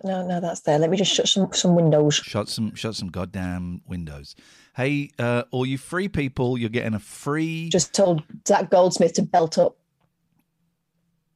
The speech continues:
Speaker 2: Sorry? So he's, is he having an affair with Carrie?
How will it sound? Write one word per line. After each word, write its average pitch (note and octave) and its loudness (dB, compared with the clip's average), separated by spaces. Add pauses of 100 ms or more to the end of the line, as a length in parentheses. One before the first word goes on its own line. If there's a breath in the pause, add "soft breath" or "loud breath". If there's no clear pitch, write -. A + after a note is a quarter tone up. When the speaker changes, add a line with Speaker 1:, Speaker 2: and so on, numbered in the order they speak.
(420)
Speaker 2:
Sorry? F#2+ -8 (1000)
So - -4
he's, G#3 -2
is F3 -2
he G#3 -4
having A3 -2
an F#3+ -2
affair G#3 -4
with A2+ -4
Carrie? A2+ -4